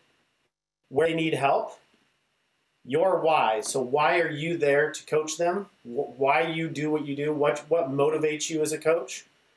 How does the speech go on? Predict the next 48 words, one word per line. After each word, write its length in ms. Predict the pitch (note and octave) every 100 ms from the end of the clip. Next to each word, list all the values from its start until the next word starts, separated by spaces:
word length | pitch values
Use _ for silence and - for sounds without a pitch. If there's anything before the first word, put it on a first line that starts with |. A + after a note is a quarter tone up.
| _ _ _ -
Um, 360 | C#3 C3+ C3 B2+
or 100 | D3
you 140 | D3 D3+
talk 240 | D#3+ D3+
about 260 | D3 C#3 -
their 200 | E3+ C#3+
why. 260 | A#2 G#2+
Why 220 | A2 C3+
do 80 | D#3+
they 120 | D#3
wanna 220 | D#3 D3+ D3
get 180 | D#3
better? 360 | C#3+ C3+ - - _ -
Why 220 | C3 D3
do 100 | D#3+
they 80 | D#3+
wanna 220 | D#3 D3
get 200 | D3+ D3+
coaching 360 | D3+ D3 C#3+ C3+
from 200 | C3 B2
you, 360 | B2+ A2+ - _ _ -
right? 360 | A#2 C#3 - - _ -
Or 120 | C#3+
is 80 | C#3+
there 120 | D3
something 440 | C#3 E3 D#3+ D#3 D3+
else? 220 | B2+ -
So 100 | C#3+
go 60 |
ahead 140 | E3+ F#3
and 80 | F#3
get 100 | G#3
in 80 |
that 220 | F3 D#3 -
chat 240 | F3 F3
box. 280 | F3 F3+ -
I 60 | D#3
wanna 160 | E3 D#3
see 240 | - F3
these 180 | D3+ C#3+
answers 460 | D3 D3+ D3+ D3+ C#3+
come 280 | D#3+ D3 C#3
through. 440 | D3 E3 F3+ G3 -
Let's 200 | C3 -
get 200 | D#3 C#3
real 260 | D3+ C#3+
interactive 640 | D#3+ D3+ C#3 C#3 C#3+ D#3+ D3
here. 400 | D#3+ D#3 E3